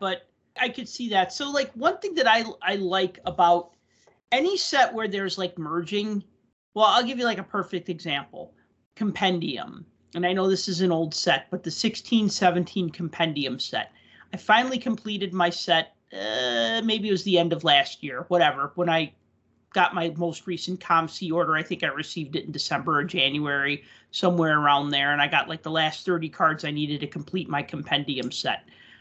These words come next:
You know, people would have to get ten copies of a card to merge it to make a blue parallel. And then, you know, a lot of people would have that blue parallel, and you'd end up getting them for, like, thirty cents to, like, maybe a dollar,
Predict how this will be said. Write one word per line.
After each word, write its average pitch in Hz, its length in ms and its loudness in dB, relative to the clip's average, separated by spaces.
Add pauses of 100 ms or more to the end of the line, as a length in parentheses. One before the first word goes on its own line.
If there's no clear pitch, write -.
(720)
You 285 120 0
know, 269 360 2 (800)
people 294 340 -2
would 269 140 4
have 226 220 4
to 247 80 -8
get 214 220 -6
ten 240 300 0
copies 214 480 2
of 180 140 -8
a - 40 -8
card 175 440 -2
to 175 100 -12
merge 156 300 -8
it 165 120 -12
to - 80 -14
make 156 200 -8
a 170 40 -12
blue 156 200 -8
parallel. 175 600 0 (360)
And 220 100 -2
then, 226 360 -2 (200)
you 240 140 -4
know, 196 120 2
a 202 60 0
lot 208 180 6
of 208 60 -6
people 226 300 -4
would 196 120 -2
have 175 220 2
that 185 160 -2
blue 185 140 -8
parallel, 170 560 -2
and 185 160 -4
you'd 180 120 -4
end 175 160 0
up 170 120 -10
getting 160 220 -2
them 160 140 -4
for, 165 200 -6
like, 151 260 -6
thirty 147 260 -10
cents 143 420 -6
to, - 120 -12
like, - 240 -8
maybe 151 320 -6
a 180 80 -4
dollar, 139 560 0